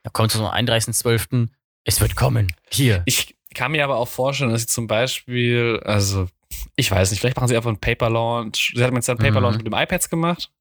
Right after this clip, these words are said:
Speaker 1: War auch gut so, das war ja eh Müll.
Speaker 2: War auch besser so. Ähm,
Speaker 1: Ja,
Speaker 2: Ja.
Speaker 1: sollten wir vielleicht noch sagen, warum?
Speaker 2: Ja, also das neue iPad ist einfach scheiße.
Speaker 1: Ja.
Speaker 2: Ähm, <laughs>
Speaker 1: Teurer geworden?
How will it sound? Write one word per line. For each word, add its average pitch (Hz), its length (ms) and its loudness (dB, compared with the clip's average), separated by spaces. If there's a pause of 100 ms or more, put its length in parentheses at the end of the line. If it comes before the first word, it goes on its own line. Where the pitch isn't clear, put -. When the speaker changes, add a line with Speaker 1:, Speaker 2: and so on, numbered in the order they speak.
(160)
Speaker 1:
War 98 160 2
auch 107 160 0
gut 135 140 -2
so, 156 100 0
das 113 220 0
war 113 80 2
ja 110 100 2
eh 120 140 0
Müll. 117 140 2
Speaker 2:
War 98 100 2
auch 95 80 -4
besser 151 340 -2
so. 147 400 -2 (300)
Ähm, 117 640 0 (1500)
Speaker 1:
Ja, 87 220 0 (160)
Speaker 2:
Ja. 113 140 2
Speaker 1:
sollten 107 180 4
wir - 40 -4
vielleicht 135 200 2
noch 117 60 2
sagen, 117 240 0
warum? 98 400 0 (540)
Speaker 2:
Ja, 135 220 2
also 117 180 -2
das 113 140 -4
neue 127 220 2
iPad 143 160 0
ist 113 60 -2
einfach 107 140 0
scheiße. 113 500 0 (140)
Speaker 1:
Ja. 113 220 2
Speaker 2:
Ähm, 113 160 -2
<laughs> 640 1040 0
Speaker 1:
Teurer 160 300 2
geworden? 185 560 2